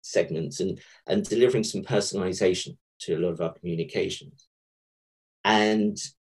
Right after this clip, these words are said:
over time, over the eleven years, my role expanded, the team grew, we took on more and more responsibility, driving,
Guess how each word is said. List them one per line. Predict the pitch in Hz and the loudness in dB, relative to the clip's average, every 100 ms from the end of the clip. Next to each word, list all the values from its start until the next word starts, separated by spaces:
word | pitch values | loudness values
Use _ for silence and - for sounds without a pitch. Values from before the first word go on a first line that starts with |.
| 120 | 4
over | 110 | 6
time, | 113 - 110 104 104 | 2 2 2 4 4
over | 101 - | 2 0
the | 98 92 98 | -4 -2 4
eleven | 104 101 90 90 | 4 4 2 4
years, | 92 90 85 82 - 82 | 6 4 2 -4 -6 -2
my | 90 87 | 0 2
role | 95 98 | 2 4
expanded, | 87 - 90 90 92 92 82 | 2 -2 0 2 2 0 -2
the | - 71 - | -4 -4 -4
team | - 98 92 82 | 0 0 0 0
grew, | 101 95 90 90 85 80 | 4 6 6 4 -2 -4
we | 76 | -6
took | - - | -8 -6
on | 92 95 | -4 -2
more | 95 90 | 0 0
and | 90 | 0
more | 87 85 | 0 -2
responsibility, | 80 87 85 - 71 90 90 85 85 82 85 - _ _ _ _ _ - 92 | -6 -6 -6 -6 0 4 6 4 0 -2 -2 -6 _ _ _ _ _ -10 2
driving, | 101 98 92 92 87 80 | 4 6 4 2 0 -2